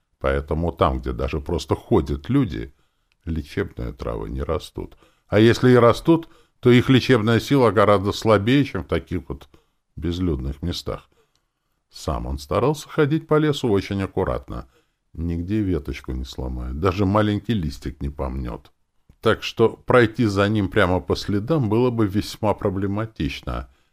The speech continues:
из-за того, что когда он уходил в лес, то старался использовать именно такую обувь, которая оставляет слабые следы.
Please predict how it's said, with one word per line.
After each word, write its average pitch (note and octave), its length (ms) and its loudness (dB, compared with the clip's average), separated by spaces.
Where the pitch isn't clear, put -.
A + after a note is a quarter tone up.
из-за D2 260 -4
того, D2 300 0
что C#2+ 180 -10
когда C#2 360 -2
он B1 160 -4
уходил C#2 540 -6
в G2 80 -6
лес, D3+ 340 -10
то D2 80 -10
старался G#2 480 -2
использовать G#2 600 0
именно G2 320 0
такую G2 500 -2
обувь, A2+ 340 -2
которая D2+ 400 -2
оставляет F2 560 -2
слабые C#2+ 420 -4
следы. F2+ 460 -8